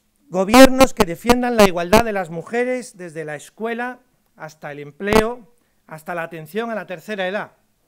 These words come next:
un colectivo especialmente afectado en lo que se refiere a las mujeres por esta falta de actuación de los gobiernos. El empleo de las mujeres es más precario, es más injusto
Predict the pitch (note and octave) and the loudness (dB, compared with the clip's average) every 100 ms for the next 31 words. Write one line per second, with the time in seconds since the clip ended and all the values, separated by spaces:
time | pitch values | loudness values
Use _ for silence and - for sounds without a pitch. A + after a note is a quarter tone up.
0 | _ _ _ _ - F3 G3+ F#3 F3+ A3+ | _ _ _ _ -20 -14 -10 -8 -10 -10
1 | A#3+ A#3 - F3 E3 - E3+ G#3+ G#3+ G#3+ | -6 -6 -6 -14 -14 -12 -8 0 0 0
2 | G#3+ G#3 F3+ E3 D#3+ - A#3 D4 B3 _ | -6 -6 -8 -10 -8 0 0 0 -14 _
3 | E3 D#3+ D#3 D#3 D3 F3 F3+ F3 E3+ D3+ | -20 -18 -16 -14 -14 -12 -8 -6 -8 -12
4 | C3 F#3 F#3+ G3 - _ _ _ _ _ | -10 -8 -8 -10 -18 _ _ _ _ _
5 | - D3+ F3 F#3 - G3+ F3+ E3 C3+ - | -12 -6 -2 -2 -4 -8 -6 -6 -10 -8
6 | G3+ G3 G3 F3+ E3 D#3 D#3+ D3 G3 F3 | -6 -6 -8 -8 -8 -12 -14 -10 -10 -10
7 | D#3 C#3 D3 D3+ A#2 G#2+ _ _ _ _ | -12 -12 -12 -12 -12 -18 _ _ _ _
8 | _ _ _ _ _ F3 F#3 F#3+ A3+ A3+ | _ _ _ _ _ -12 -10 -8 -4 0
9 | G#3 G3 G3 - A#3+ A#3 A#3 - - D3 | 0 -2 -8 -10 -8 -8 -10 -14 -20 -16
10 | F3 F#3+ - F3 E3+ G#3 G#3 G#3+ G#3+ A3 | -8 -10 -10 -16 -10 -8 -8 -8 -10 -12
11 | _ _ D#3 E3 F#3 F3+ E3 D#3 C4+ B3+ | _ _ -20 -10 -10 -10 -16 -16 -16 -18
12 | - B3 B3+ | -14 -12 -14